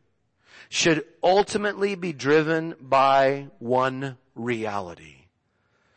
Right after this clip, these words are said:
Not because it's great literature, not because you grew up in a home where there was traditions that honored the Bible, not because it speaks to this or that issue that you're wondering about.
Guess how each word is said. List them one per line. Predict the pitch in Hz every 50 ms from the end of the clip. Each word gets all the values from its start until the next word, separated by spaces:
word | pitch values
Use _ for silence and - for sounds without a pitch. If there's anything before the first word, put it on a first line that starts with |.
| _ _ _ _
Not | - 131 135
because | - 170 - - 170 151
it's | 165 156 -
great | - 156 165 170 156
literature, | 143 143 147 147 143 - - 156 151 143
not | 131 120 120 117 120
because | 135 - 139 139 131
you | 147 147
grew | 127 127 139 139
up | 135 147
in | 135 131
a |
home | 123 113 127 123 127 127 131 131
where | 127 117 113
there | 110 113 113
was | 113 113 110
traditions | - - 123 113 110 123 117 - - 127 123 123 117 110
that | 113 110 -
honored | - 113 113 117 120 117 113 104
the | 117 113
Bible, | 104 107 104 104 110 101 110 110 107 - _ - - - - - - _ -
not | 117 123 135
because | - 156 - 185 170 165
it | 165 -
speaks | - - - 196 190 170 - -
to | - 160
this | 135 165 175 - -
or | 180 170
that | 160 160 156 156
issue | 156 151 - - 135 127 120
that | 117 123 117 -
you're | 117 117 123 127 127 123 123 120
wondering | 120 117 110 117 123 143 156 165 160 147 131 120 113 104
about. | 104 95 87 98 95 92 92 90 92